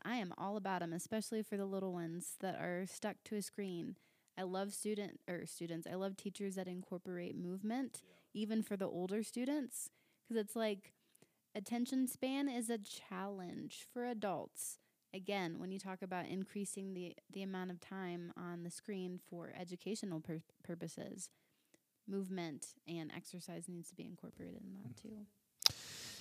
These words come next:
Speaker 2: Yeah, that's so good.
Speaker 1: Mm-hmm.
Speaker 2: Well, if you're still listening, uh, up to this point, we're not here to also beat up on you as parents. Um, you guys are doing the best that you can. I think mine and Raquel's heart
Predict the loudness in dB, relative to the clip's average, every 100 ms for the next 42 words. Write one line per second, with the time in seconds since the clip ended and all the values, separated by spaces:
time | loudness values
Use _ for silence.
0 | -12 -16 -4 4 4 4 2 2 0 -4
1 | -4 -6 -2 2 8 10 10 10 8 8
2 | 4 0 0 0 6 12 12 12 12 10
3 | 12 12 12 12 12 12 12 8 0 4
4 | 8 8 8 8 10 10 10 10 8 6
5 | 6 4 -4 -8 -10 -6 8 10 12 12
6 | 12 10 10 12 12 12 10 8 8 10
7 | 10 8 4 4 6 6 6 4 2 4
8 | 8 12 12 10 4 2 4 2 2 2
9 | 4 6 4 2 -2 4 8 10 10 8
10 | 8 8 8 8 8 6 4 6 8 8
11 | 6 4 2 4 4 6 6 6 4 4
12 | 6 6 6 8 8 4